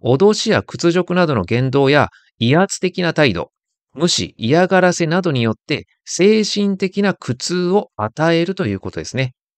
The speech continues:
具体例として、怒鳴るとか、罵るとか、大切などの失敗を象徴、嘲笑し、えー、人前で話して恥をかかせるとかですね。こういったことが心理的虐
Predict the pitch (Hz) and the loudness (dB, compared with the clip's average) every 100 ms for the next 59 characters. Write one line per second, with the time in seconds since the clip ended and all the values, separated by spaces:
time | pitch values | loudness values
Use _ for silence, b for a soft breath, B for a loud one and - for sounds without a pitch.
0 | _ _ _ - 151 233 208 139 101 151 | _ _ _ -12 2 6 6 4 2 0
1 | - 104 117 185 165 98 - - - _ | 0 0 2 2 2 -2 -10 -16 -18 _
2 | _ _ 104 113 127 165 - 180 92 _ | _ _ -6 -2 2 0 0 -6 -6 _
3 | 95 87 _ _ _ _ - 190 196 196 | -12 -12 _ _ _ _ 0 2 2 0
4 | 196 156 98 - 277 - - 185 196 120 | 0 0 0 -2 -4 -2 -2 0 0 -2
5 | - 165 185 180 180 170 - _ _ _ | -2 0 0 0 2 2 0 _ _ _
6 | - 185 185 190 175 - 113 - _ _ | -2 0 0 -2 -2 -6 -10 -14 _ _
7 | _ _ - 104 104 95 - 208 202 202 | _ _ -2 0 2 0 2 2 4 2
8 | 196 208 110 _ _ _ - 165 196 - | 2 0 -2 _ _ _ -4 0 0 2
9 | 175 87 - 113 113 190 143 - - 98 | 0 0 -2 -4 -2 0 -2 -4 -10 -6
10 | 175 180 220 190 98 - 71 117 127 b | -2 -2 -2 -4 -6 -10 -8 -8 -10 b
11 | b b _ 196 202 202 185 - - - | b b _ 2 4 4 0 -8 -10 -6
12 | 190 151 185 - _ - 123 120 117 113 | -2 2 2 0 _ -6 -4 -2 -2 -4
13 | 110 196 131 | -4 -4 -4